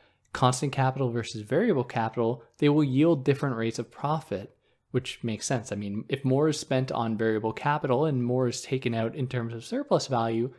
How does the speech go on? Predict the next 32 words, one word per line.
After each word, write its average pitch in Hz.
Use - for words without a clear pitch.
it's -
gonna 156
yield 127
more 110
profit. -
Whereas 123
if 156
a 131
ton 139
is 143
spent 131
on 117
constant 165
capital, 110
you 135
might 151
not 135
be 139
able 131
to 131
extract -
more 139
surplus 202
value 113
from 107
that, 107
uh, 113
or 110
in 127
addition 151
to 120
that, 113